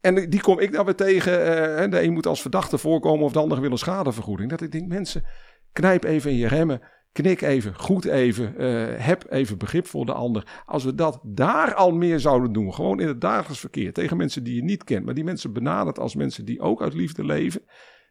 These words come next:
dan zakt die boosheid. En dat is volgens mij de manier waarop de maatschappij weer op een normale manier met elkaar om, eh, om kan gaan.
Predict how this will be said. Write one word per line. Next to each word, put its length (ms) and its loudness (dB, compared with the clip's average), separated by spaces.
dan 260 0
zakt 360 -2
die 120 -4
boosheid. 680 -2
En 140 -2
dat 160 2
is 120 0
volgens 240 -4
mij 180 -2
de 100 -4
manier 520 2
waarop 340 -2
de 60 -4
maatschappij 720 -2
weer 200 -4
op 160 -4
een 100 -6
normale 420 -2
manier 200 0
met 180 -6
elkaar 220 -4
om, 240 -2
eh, 280 -4
om 140 -4
kan 200 -4
gaan. 300 -12